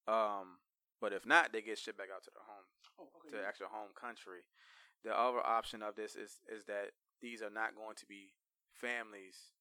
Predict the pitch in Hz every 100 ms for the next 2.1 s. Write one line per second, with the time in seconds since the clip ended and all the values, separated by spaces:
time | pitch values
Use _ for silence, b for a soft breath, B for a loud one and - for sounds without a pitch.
0 | _ _ _ _ _ - 110 110 104 101
1 | 95 117 104 101 101 95 - 113 98 90
2 | 85